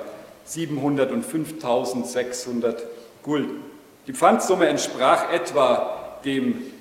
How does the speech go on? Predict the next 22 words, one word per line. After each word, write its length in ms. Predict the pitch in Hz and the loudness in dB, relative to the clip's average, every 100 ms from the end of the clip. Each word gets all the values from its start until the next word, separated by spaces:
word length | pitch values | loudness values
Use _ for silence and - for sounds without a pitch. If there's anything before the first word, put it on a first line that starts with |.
| - | -4
zehnfachen 640 | 165 180 - 156 - 127 | 0 2 2 0 2 -2
Wert 260 | 120 139 - | 0 0 0
des 160 | - 117 | -4 0
Jahresertrags 1080 | 113 127 127 - 123 - - 107 110 - | 0 2 0 -2 -6 -6 0 0 0 -4
eines 320 | - 107 117 - | -4 -4 -4 -10
Pfandobjekts. 1000 | - 104 101 110 113 120 123 - - - - - - - - - - - - | -10 -10 -10 -10 -6 -6 -6 -12 -16 -18 -20 -20 -20 -20 -20 -20 -20 -20 -12
Es 120 | 147 | -6
ergibt 280 | 143 - - | -4 -4 -2
sich 160 | 165 | 2
ein 100 | 156 | 2
geschätztes 760 | 143 - 175 190 - - 139 123 | 2 2 4 4 0 -2 -4 2
Jahreseinkommen 1000 | 117 139 147 143 127 135 131 135 139 135 | 4 6 4 2 0 -2 -2 0 0 -2
von 180 | 135 | -2
siebzigtausendfünfhundertsechzig 2250 | 123 147 - 139 - - 131 135 131 143 - 135 135 135 135 135 123 120 117 113 - - 110 - | -2 -2 -4 -8 -8 2 4 4 2 -4 -4 -6 -6 -4 -2 -2 -2 -4 -2 -2 -2 -12 -14 -14
Gulden. 280 | 98 92 - - - - - - - - - - - - - - - - | -12 -12 -14 -20 -20 -20 -20 -20 -20 -20 -20 -20 -20 -20 -20 -20 -20 -8
Was 160 | 123 151 | -6 -2
hätte 200 | 170 175 | 0 2
man 180 | 160 131 | 2 4
damit 300 | 127 143 - | 2 2 -2
anfangen 580 | 117 123 123 123 120 117 | -4 -4 -4 -2 -2 -2
können? 300 | - 120 113 - - - - - - | -4 -4 -4 -6 -14 -20 -20 -20 -6
Einnehmen, 580 | 117 131 127 113 104 | -2 0 0 0 -2